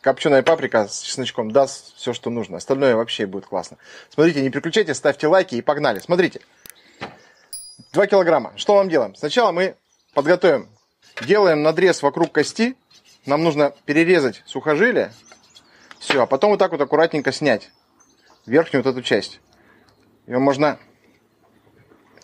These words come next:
вот так вот загнуть пальцем. Оп. И всё. А это можно срезать ножом.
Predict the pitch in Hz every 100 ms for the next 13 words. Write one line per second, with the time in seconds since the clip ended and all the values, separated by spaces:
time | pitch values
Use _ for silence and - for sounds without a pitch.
0 | _ _ 123 - 127 123 117 113 131 143
1 | 226 - - - - 104 95 87 - _
2 | _ _ - - - - - - - -
3 | - - 180 - - _ _ _ _ _
4 | - - 117 - 117 82 - _ _ _
5 | - 131 175 113 120 117 113 127 117 107
6 | 98 101